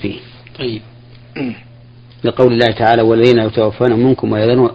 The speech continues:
Speaker 1: ويذرون أزواجا يتربصن بأنفسهن أربعة أشهر وعشرة". ولكن لا بأس أن تخرج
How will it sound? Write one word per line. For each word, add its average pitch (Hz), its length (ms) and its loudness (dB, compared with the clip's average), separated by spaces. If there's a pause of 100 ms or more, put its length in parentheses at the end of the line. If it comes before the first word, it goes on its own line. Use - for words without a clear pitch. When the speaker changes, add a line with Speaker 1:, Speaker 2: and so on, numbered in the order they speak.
Speaker 1:
ويذرون 117 460 0
أزواجا 117 500 0
يتربصن 117 600 -2
بأنفسهن 110 640 -2
أربعة 107 480 -4
أشهر 127 220 -6
وعشرة". 101 440 -6 (3500)
ولكن 135 420 2
لا 151 120 6
بأس - 320 -2
أن 113 120 -8
تخرج 120 560 -2